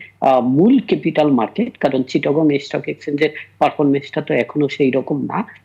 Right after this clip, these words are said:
তো তাদের কিন্তু একটা প্রোঅ্যাক্টিভ বা মার্কেটে তারা পজিশনিং করতে চাচ্ছে, যদিও তাদের ম্যানেজমেন্ট নিয়ে, তাদের বোর্ড নিয়ে কনসার্ন আছে যে তারা মার্কেটের জন্য কতটা অ্যাক্টিভ রোল প্লে করার মতো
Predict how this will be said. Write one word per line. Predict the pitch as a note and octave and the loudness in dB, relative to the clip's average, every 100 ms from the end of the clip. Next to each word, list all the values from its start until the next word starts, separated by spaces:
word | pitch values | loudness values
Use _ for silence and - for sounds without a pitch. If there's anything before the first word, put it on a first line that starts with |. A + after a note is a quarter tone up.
| _ - | _ -4
তো | D#3+ - _ | -4 -6 _
তাদের | - D#3 E3 B3 | -2 0 2 0
কিন্তু | - A#3 A3+ A3+ | 2 2 4 2
একটা | F3+ - | 0 -4
প্রোঅ্যাক্টিভ | F#3+ - E3 F#3 F#3 - C#4 D4+ | -4 2 2 2 0 -2 0 0
বা | D#3 D3 | 0 0
মার্কেটে | B2 C3 D3 - G#3+ B3+ | 2 0 0 -2 0 0
তারা | - E3+ F3 - - - | 0 0 -2 -6 -20 0
পজিশনিং | F3 F3 F#3 - F#3+ G3 | 2 2 0 2 2 2
করতে | F#3+ E3 - - | 2 -2 0 -2
চাচ্ছে, | - B2+ - B2 - - C3+ | 0 -4 -4 -6 -6 -10 0
যদিও | C#3+ C#3+ F#3 | 0 2 0
তাদের | G#3 D#3 D3+ D3+ | 0 0 0 0
ম্যানেজমেন্ট | B2 C3 D3+ E3+ F#3 | 2 2 2 2 2
নিয়ে, | F3+ G3+ C4+ - - - | 2 2 0 -4 -8 0
তাদের | C3+ D#3+ | 2 2
বোর্ড | D3+ C#3+ D3+ E3+ | 2 2 2 0
নিয়ে | F3 G3+ | 0 0
কনসার্ন | F#3 C#3 C#3 F#3 G#3+ | 0 0 0 -2 0
আছে | G3 - D4+ | 0 0 2
যে | F#3 F3 - - | 0 -2 -12 -2
তারা | D3+ D#3 | 0 2
মার্কেটের | D3+ C#3 - D3+ F3 | 2 0 -2 -2 0
জন্য | E3 F#3 F#3 - | 0 0 0 -2
কতটা | C#3+ F#3 F#3 | -2 0 0
অ্যাক্টিভ | A#3 D3+ - E3+ D3+ | 2 0 0 -2 0
রোল | D#3 E3+ | 0 0
প্লে | E3 D3 D3 | 0 0 2
করার | D3+ E3 F3+ | 0 -2 -2
মতো | F3 F#3+ | -2 0